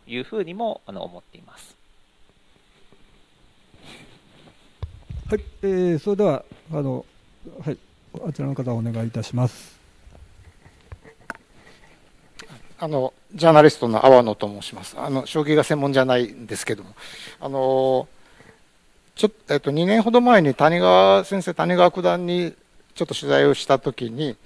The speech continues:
Speaker 3: あの、年の話して申し訳ないんですけど、大山さんはなんであの、五十代や六十代になっても強かったんだって伺いましたら、しばらく考えられた後、あの、対局中にやっぱり相手が何を考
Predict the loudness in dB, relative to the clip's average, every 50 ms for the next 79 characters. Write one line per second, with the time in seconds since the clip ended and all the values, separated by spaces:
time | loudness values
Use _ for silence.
0 | -20 -20 -20 -20 _ _ -18 -14 -12 -12 -10 -10 -8 -2 0 2 2 4 4 2
1 | 0 0 -2 -4 -4 -4 -4 -2 -2 0 0 0 2 2 2 2 2 0 -4 -6
2 | -8 -6 0 4 6 6 8 8 8 8 8 8 8 8 6 6 4 4 2 2
3 | 4 4 4 4 6 6 6 6 8 10 10 10 12 10 10 8 6 6 8 8
4 | 8 8 8 8 8 10 10 10 10 10 8 6 4 4 4 4 6 6 4 2
5 | 2 0 0 0 0 0 -2 -6 -4 2 6 6 8 8 6 6 4 2 0 0
6 | 0 -2 0 0 0 0 0 0 2 2 4 4 2 2 0 -4 -6 -6 -2 6
7 | 8 10 10 10 8 2 -14 -20 -20 -20 -20 -20 _ -16 -6 0 4 4 4 4
8 | 4 0 0 2 2 4 6 6 8 8 8 8 8 8 6 6 6 6 6 8
9 | 8 8 8 6 2 -6 -20 -20 -20 -20 -20 -20 -20 -20 -20 _ _ -8 -4 -4
10 | -2 -2 0 0 0 0 0 0 0 0 -2 -2 -2 -4 -4 -6 -8 -4 0 2
11 | 2 2 2 0 -2 -4 -4 -4 -4 -2 0 0 2 4 4 4 6 6 4 2
12 | 4 4 6 6 6 6 4 4 2 0 -2 -6 _ _ _ 4 6 6 6 4
13 | 2 2 4 4 4 4 4 4 4 4 4 2 4 4 4 4 4